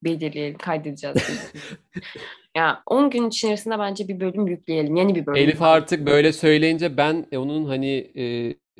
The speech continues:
Speaker 2: adi ortaklığın bir ortağı olarak ben artık inanmamaya başladım. Yemin etsin, Kur'an el bassın da artık öyle olsun arkadaşlar. Yoksa
Speaker 1: Hayır,
Speaker 2: öbür türlü
Speaker 1: öyle bir şey
Speaker 2: olmuyor
Speaker 1: değil.
Speaker 2: yani.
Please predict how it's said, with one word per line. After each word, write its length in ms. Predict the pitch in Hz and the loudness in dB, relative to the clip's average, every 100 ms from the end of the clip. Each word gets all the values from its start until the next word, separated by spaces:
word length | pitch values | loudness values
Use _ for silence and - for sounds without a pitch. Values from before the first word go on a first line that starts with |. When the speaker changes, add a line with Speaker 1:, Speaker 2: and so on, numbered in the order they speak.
| - _ _ _ _ - | -20 _ _ _ _ 0
Speaker 2:
adi 320 | 127 123 123 147 | 4 6 6 2
ortaklığın 580 | 139 139 135 143 143 | 2 -2 -4 -4 -2
bir 120 | 131 143 | -2 0
ortağı 460 | 131 123 123 143 | 0 0 -2 0
olarak 400 | 147 135 170 160 | 2 2 -2 -2
ben 140 | 139 147 | -2 0
artık 260 | 131 - | 0 -2
inanmamaya 540 | 120 113 110 107 110 110 | -4 -2 -2 -2 -2 -2
başladım. 260 | 117 180 | -2 -2
Yemin 280 | 127 131 165 | 2 2 4
etsin, 260 | 151 139 135 | 2 -2 -8
Kur'an 260 | - 139 | -4 -2
el 160 | 143 135 | 0 0
bassın 340 | 139 - 185 | -2 -4 -4
da 60 | 147 | 0
artık 280 | 120 - 131 | 0 -2 -6
öyle 240 | 131 123 | -4 -2
olsun 240 | 110 - | -4 -4
arkadaşlar. 420 | 113 113 135 117 117 | -6 -4 -4 -2 -4
Yoksa 240 | 110 - | -4 -4
Speaker 1:
Hayır, 120 | 117 | -4
Speaker 2:
öbür 140 | 120 127 | -4 -6
türlü 160 | - | -2
Speaker 1:
öyle 60 | 107 | 2
bir 60 | |
şey 20 | 135 | 2
Speaker 2:
olmuyor 160 | 147 110 | 2 0
Speaker 1:
değil. 100 | 104 | -2
Speaker 2:
yani. 300 | 104 104 107 | -4 -6 -8